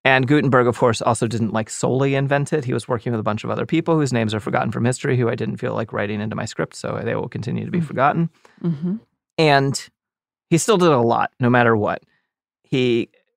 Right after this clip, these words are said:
Speaker 1: got into movable type. And he also invented an alloy of lead, tin, and antimony called type metal that was very good to cast type out of, basically, like,
Speaker 2: Mm-hmm.
Speaker 1: making, you know, casting each individual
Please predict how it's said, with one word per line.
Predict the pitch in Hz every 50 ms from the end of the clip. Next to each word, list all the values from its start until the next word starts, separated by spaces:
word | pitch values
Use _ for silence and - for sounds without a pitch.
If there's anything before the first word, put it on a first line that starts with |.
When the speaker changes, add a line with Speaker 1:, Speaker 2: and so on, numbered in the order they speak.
| _ -
Speaker 1:
got | 127 - 135 131 139
into | 139 131 131
movable | 123 117 110 101 104 104
type. | 104 - - 92 - - _ _ _ _ _ _ _ _ _ _ _ _ _ _ _ _ _ _ _ _ _
And | 143 139 139 135 139 131 117
he | - - 139
also | 139 139 - - 147
invented | 131 127 117 123 123 - - 123
an | 120 120 -
alloy | 113 120 120 123 123 120 117 117
of | 113 110 110 127 - _
lead, | - 127 127 123 127 127 127 123 123
tin, | - - 135 123 123 127 127
and | 120 - 110 107
antimony | - 120 110 107 - - - 139 143 147 151 147 151 160 160 - _ _ _
called | _ - 120 117 117
type | - - - 123 120 - -
metal | 143 143 139 147 151 160 170 - - _ _ _ _ _ _
that | - 117 101
was | 107 107
very | 113 120 120 120
good | 104 120 104
to | - 113
cast | - - - 113 110 - - -
type | - - 110 104 - -
out | 110 113 113
of, | 127 139 143 - _ _ _ _ _ _ _ _ _
basically, | 127 123 113 - 135 120
like, | 113 113 113 170
Speaker 2:
Mm-hmm. | 135
Speaker 1:
making, | 113 107 101 - 113 107 104 98 107 - _ _ _ _ _ _ _ _ _ _ _ _
you | - - -
know, | - - 113 - _ _
casting | - 110 107 101 - - 117 101
each | 104 107 104 -
individual | 95 98 101 98 104 104 104 104 104 101 98 104 101 -